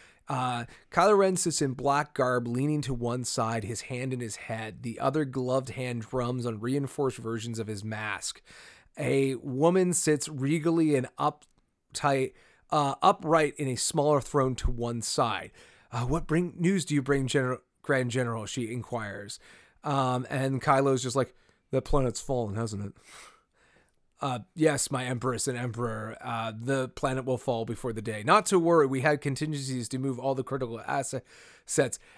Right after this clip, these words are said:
And just Kylo is, in my world, bored out of his mind. He has everything he's ever wanted.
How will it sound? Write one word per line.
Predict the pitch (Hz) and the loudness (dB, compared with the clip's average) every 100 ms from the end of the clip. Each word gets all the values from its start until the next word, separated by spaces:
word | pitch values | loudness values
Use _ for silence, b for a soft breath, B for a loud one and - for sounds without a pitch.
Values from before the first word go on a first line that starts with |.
| - | -2
And | 196 | 0
just | 220 - | 0 -4
Kylo | - 202 262 254 226 196 - | 0 4 6 8 8 6 6
is, | 175 165 143 - _ _ _ _ _ _ - | 4 4 2 -6 _ _ _ _ _ _ -4
in | 147 | -2
my | 147 170 190 | 2 4 4
world, | 170 156 143 131 - _ _ | 4 6 6 4 -2 _ _
bored | 123 117 - - 156 151 | -12 -10 6 10 12 10
out | 147 127 | 8 4
of | 113 | -2
his | 123 | -4
mind. | 185 - - - - B B B _ _ _ _ _ _ | -6 -8 -12 -18 -20 B B B _ _ _ _ _ _
He | - - 185 170 - _ _ _ - | -10 -2 0 -2 -6 _ _ _ -8
has | - 196 185 - | 4 6 6 6
everything | 180 175 196 180 165 | 2 4 2 2 2
he's | 160 143 | 4 6
ever | 139 135 | 6 4
wanted. | 117 110 104 | 2 -2 -6